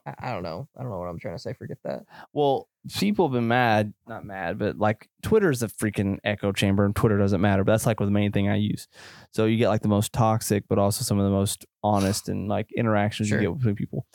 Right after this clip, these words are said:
Speaker 2: People are mad that Disney won't make a movie like Elemental with what they're really trying to say. Like, Elemental, people are gauging based on previews. It's about a,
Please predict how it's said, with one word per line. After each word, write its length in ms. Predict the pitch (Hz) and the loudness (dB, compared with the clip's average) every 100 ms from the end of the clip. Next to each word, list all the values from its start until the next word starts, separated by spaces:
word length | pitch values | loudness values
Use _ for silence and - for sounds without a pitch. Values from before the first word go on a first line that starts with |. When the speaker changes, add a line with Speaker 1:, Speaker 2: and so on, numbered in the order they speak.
| - _ - - | -20 _ -16 -4
Speaker 2:
People 260 | 151 147 | 0 2
are 60 | 123 | 4
mad 300 | 117 113 110 | 4 2 2
that 220 | 101 95 | 0 0
Disney 300 | 110 107 110 | 0 0 0
won't 260 | 104 104 - | 2 0 -2
make 180 | 104 | -2
a 60 | 101 | 0
movie 320 | 107 110 107 | 0 0 0
like 220 | 101 101 | 0 0
Elemental 560 | 104 104 104 104 110 98 | 0 0 0 0 0 0
with 140 | 98 - - | -2 -4 -6
what 180 | 110 101 | -4 -2
they're 120 | 101 | 0
really 360 | 101 110 104 101 | 0 0 0 0
trying 260 | 104 98 | 0 0
to 60 | 107 | 0
say. 240 | - 87 | 0 0
Like, 220 | - 107 - _ - - - - | 0 -4 -8 _ -20 -20 -12 -2
Elemental, 460 | 117 123 139 131 | 2 2 2 2
people 260 | 110 117 113 | 2 2 4
are 80 | 104 | 2
gauging 360 | - 107 104 101 | 2 0 2 2
based 220 | 101 107 | 2 2
on 140 | 98 | 0
previews. 420 | - 127 110 104 | 2 0 2 0
It's 120 | 101 - | -2 0
about 280 | 107 98 | 0 2
a, 300 | 98 98 98 | 2 2 -2